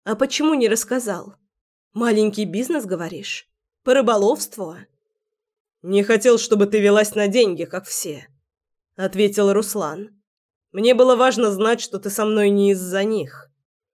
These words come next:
И я расхохоталась. Вышла капец как истеричная.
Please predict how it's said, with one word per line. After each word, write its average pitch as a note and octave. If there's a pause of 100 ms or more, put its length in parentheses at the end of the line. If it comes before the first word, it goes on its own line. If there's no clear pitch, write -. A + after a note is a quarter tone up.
(720)
И E3+
я E3
расхохоталась. G3+ (520)
Вышла A3+
капец A#3
как F#3+
истеричная. G3